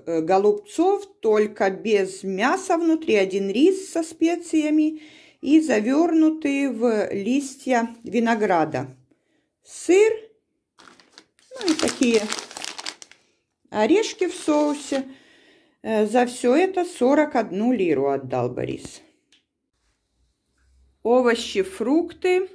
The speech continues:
в Манаве. Э, Манав – это лавка, где продают овощи, фрукты, в общем.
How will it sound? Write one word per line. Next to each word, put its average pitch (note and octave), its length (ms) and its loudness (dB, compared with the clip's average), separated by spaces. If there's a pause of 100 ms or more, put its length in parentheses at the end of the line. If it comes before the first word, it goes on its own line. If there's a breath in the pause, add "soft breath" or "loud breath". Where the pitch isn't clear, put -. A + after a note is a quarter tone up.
в - 140 -8
Манаве. C#4+ 800 4 (480 loud breath)
Э, G3 200 -4
Манав – A#3 560 2
это F3+ 540 -4 (1700 soft breath)
лавка, G3+ 400 -2
где F#3 220 -2
продают F3+ 600 -2
овощи, D#3+ 380 -2
фрукты, - 460 -4
в - 20 0
общем. E4+ 580 -2